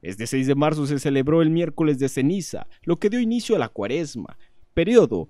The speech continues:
durante el que se invita a la conversión a través del ayuno, la oración y, sobre todo, es un tiempo de reconciliación entre las personas, señaló el párroco de Sagrario Catedral en Ciudad Valles,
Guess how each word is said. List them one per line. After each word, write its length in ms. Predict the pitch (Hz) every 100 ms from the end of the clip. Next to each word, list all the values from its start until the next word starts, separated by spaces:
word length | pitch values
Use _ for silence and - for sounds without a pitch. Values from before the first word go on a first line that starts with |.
| -
durante 380 | 113 107 113 127
el 120 | 120
que 100 | 135
se 140 | -
invita 380 | 139 139 175 185
a 20 |
la 160 | 170 143
conversión 760 | - 143 135 139 160 - 175
a 80 | 175
través 380 | 160 135 147 160
del 140 | 151
ayuno, 540 | 120 120 160 180 139 - -
la 140 | 131 127
oración 580 | 117 113 - 165 110 - - -
y, 80 |
sobre 260 | 127 156 170
todo, 400 | - 233 - - - -
es 220 | 113 139 190
un 140 | 180
tiempo 340 | 208 202 196
de 100 | 165
reconciliación 960 | 135 139 - 135 - 131 127 - 180 180
entre 220 | 160 135
las 120 | 117
personas, 680 | - 110 - 143 175 151 - - -
señaló 420 | - 101 98 110
el 80 | 135
párroco 480 | - 156 156 - 143
de 120 | 127
Sagrario 500 | - 120 127 147 151
Catedral 500 | - 107 117 123 147
en 80 | 131
Ciudad 300 | - 123 135
Valles, 500 | 185 151 90 90 -